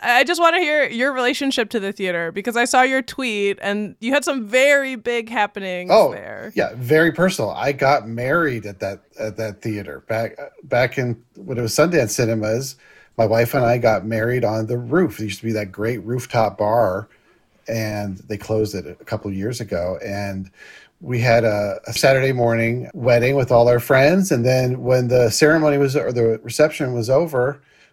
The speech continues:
Speaker 2: my wife and I went down to the first floor and we caught a movie. We went and saw Far From the Madding Crowd with Carey Mulligan. I was in my suit. She was in her wedding dress, and we just snuck in and watched a movie. And then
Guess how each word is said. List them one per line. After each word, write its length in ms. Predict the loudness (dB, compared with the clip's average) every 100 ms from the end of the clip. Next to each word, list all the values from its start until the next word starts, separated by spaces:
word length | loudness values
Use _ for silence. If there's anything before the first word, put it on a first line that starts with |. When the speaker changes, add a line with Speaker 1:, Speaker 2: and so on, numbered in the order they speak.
| -4
Speaker 2:
my 60 | 2
wife 200 | 4 4
and 80 | 0
I 60 |
went 200 | 0 0
down 180 | 2 0
to 40 |
the 60 | 0
first 240 | 0 0
floor 160 | 4 4
and 80 | 4
we 60 | 2
caught 180 | 2
a 60 | 2
movie. 360 | 2 0 -2 -4
We 120 | -4
went 200 | -4 -4
and 100 | -4
saw 500 | 4 6 6 4 -2 _ _ _ _ -20
Far 320 | 2 4 4
From 200 | 2 -2
the 60 | 2
Madding 380 | 2 2 0
Crowd 560 | -2 2 4 4 2 2
with 220 | -4 -6
Carey 260 | -2 0 2
Mulligan. 640 | 2 2 0 -2 -2 -6 -16 -20 _ _
I 100 | 0
was 160 | 0 2
in 80 | 0
my 140 | 0
suit. 340 | 0 -2 -2
She 180 | -4 -4
was 180 | -2 0
in 100 | 0
her 560 | 0 2 2 2 -2 -10 -18
wedding 460 | -2 2 2 2
dress, 320 | 4 4 4
and 100 | 0
we 100 | 0
just 220 | -2 -4 0
snuck 300 | 0 0 0
in 120 | -2
and 160 | 0
watched 280 | 2 0 0
a 60 | -2
movie. 340 | -2 -2 -2
And 140 | 0 2
then 240 | 0